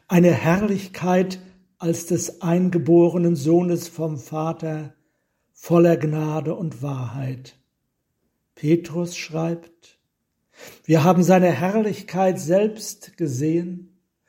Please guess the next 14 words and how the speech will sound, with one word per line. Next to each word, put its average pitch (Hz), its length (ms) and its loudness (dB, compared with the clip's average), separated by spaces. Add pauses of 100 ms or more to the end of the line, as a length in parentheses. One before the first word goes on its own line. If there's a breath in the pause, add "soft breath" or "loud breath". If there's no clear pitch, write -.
(340 soft breath)
und 175 140 0
diese 185 200 4
Stimme 226 540 2
haben 202 260 0
wir 190 120 4
gehört 185 600 0
vom 185 260 -4
Himmel 185 440 -2
kommen, 170 520 -4 (760)
als 147 260 -4
wir 151 140 2
mit 160 240 0
ihm 185 320 -2
waren 143 640 -4